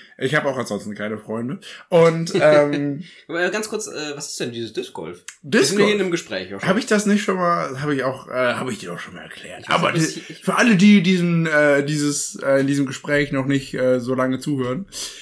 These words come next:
Speaker 1: ähm, erklär ich's noch mal. Disc Golf ist im Prinzip wie Golf mit, äh, Frisbees. Okay,
Speaker 2: Frisbees.
Speaker 1: jetzt wissen alle Bescheid.
Speaker 2: <laughs>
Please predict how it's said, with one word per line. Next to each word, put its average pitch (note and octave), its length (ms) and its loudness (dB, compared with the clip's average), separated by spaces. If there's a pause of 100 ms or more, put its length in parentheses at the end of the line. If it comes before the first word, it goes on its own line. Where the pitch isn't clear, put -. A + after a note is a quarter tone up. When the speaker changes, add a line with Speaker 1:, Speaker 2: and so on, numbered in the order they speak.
(460)
Speaker 1:
ähm, C3+ 640 2
erklär F#3 280 4
ich's - 140 -2
noch A2 160 -4
mal. E2+ 260 -10 (120)
Disc F#3+ 220 2
Golf D3+ 360 2
ist D#3+ 200 -2
im D#3 80 -2
Prinzip D3+ 640 -2
wie D#3+ 160 0
Golf C#3 380 0
mit, C3+ 320 -4
äh, C3+ 240 -4
Frisbees. C3+ 500 -6
Okay, E3 240 2
Speaker 2:
Frisbees. - 140 -6 (160)
Speaker 1:
jetzt C#3+ 80 -10
wissen D3 160 0
alle A#2+ 160 -2
Bescheid. A#2 320 -6 (400)
Speaker 2:
<laughs> F#3+ 280 2